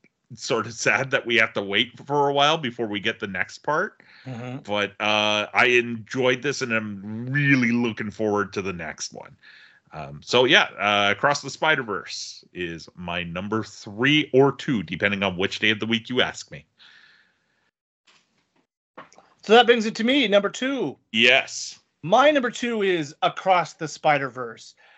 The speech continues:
Speaker 2: Um, best superhero film of the year.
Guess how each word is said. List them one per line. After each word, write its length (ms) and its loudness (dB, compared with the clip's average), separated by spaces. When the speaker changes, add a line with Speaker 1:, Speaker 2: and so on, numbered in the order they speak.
Speaker 2:
Um, 420 0
best 320 2
superhero 420 -2
film 320 -2
of 160 -2
the 120 -8
year. 580 4